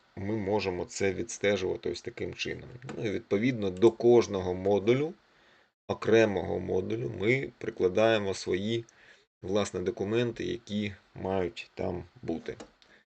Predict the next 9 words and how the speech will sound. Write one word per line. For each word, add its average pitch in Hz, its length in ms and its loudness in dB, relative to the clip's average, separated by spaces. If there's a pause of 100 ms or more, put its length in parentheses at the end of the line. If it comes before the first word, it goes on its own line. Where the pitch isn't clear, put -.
(120)
Щиро 117 280 2
вам 107 140 0
дякую 98 440 0
за 95 120 0
увагу. 104 520 2 (1500)
Підписуйтесь 107 760 0
на 98 100 0
канал, 123 420 2
замовляйте 92 840 2